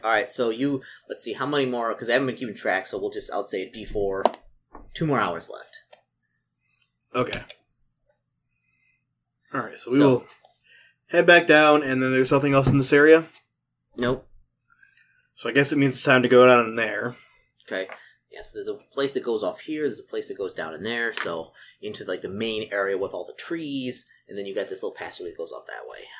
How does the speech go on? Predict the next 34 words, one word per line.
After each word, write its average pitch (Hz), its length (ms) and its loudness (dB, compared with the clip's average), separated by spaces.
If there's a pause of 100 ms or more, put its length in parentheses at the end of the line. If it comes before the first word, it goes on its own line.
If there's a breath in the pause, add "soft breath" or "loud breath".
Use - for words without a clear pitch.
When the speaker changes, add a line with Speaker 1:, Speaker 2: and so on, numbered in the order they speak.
(640 loud breath)
Speaker 2:
Yeah. 90 220 -16 (3000 soft breath)
And 117 160 -10
I - 20 -4
don't 120 140 -2
have 110 100 -10
slow 135 260 4
fall 113 220 -6
yet, 107 140 -8
so 110 100 -12
I 110 60 -12
can't 113 180 -10
just - 220 -14
jump - 220 -10
down. 110 440 -10 (320)
Speaker 1:
Not, 339 320 -10 (180)
not, 196 360 -16 (120)
not - 320 -20
yet. 127 460 -14 (160)
Speaker 2:
Well, 160 140 6
I 156 80 8
do 185 80 12
have 165 120 10
some 120 200 -4
rope, 107 160 0
so - 200 -6
I 110 60 -2
think 120 140 -2
I'm 113 80 -8
gonna 113 160 -6
go 110 100 -2
ahead 110 140 -4
and 107 100 -14
use 104 140 -12
that. 104 340 -8